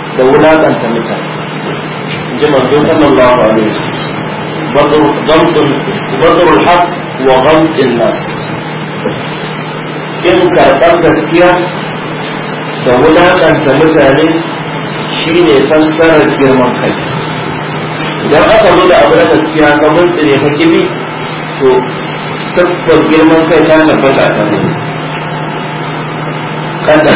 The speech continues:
kada ya ka tabbata gaskiya. Amma sai zama to baka ɗauki kowa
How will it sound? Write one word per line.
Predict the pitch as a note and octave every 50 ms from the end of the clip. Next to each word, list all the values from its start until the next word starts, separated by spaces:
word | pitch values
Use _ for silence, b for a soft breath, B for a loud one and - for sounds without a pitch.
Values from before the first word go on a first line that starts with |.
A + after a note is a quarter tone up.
| - - D#3
kada | D#3 D3+ D3+ D3+ D#3+
ya | D#3+ E3 F#3 G3
ka | G3 G3+ G#3
tabbata | G#3 G#3 F3+ E3 E3 D#3+
gaskiya. | D#3 D3+ - - - A#2 G#2+ - - - - - - - - - - - - - - - D3+ - - - - D#3 - - - - - - - - - - - -
Amma | - C#3 C#3 D3+ D#3+
sai | E3 E3 E3+ F3
zama | F3+ F3+ F#3 F#3+
to | F#3+ F#3 G3
baka | F#3 F3+ F3 E3 C3+
ɗauki | C3+ D3 D#3 D3 D#3
kowa | - F3 F3+ F3+ F3+ F3 F3 F3 F3 F3 F3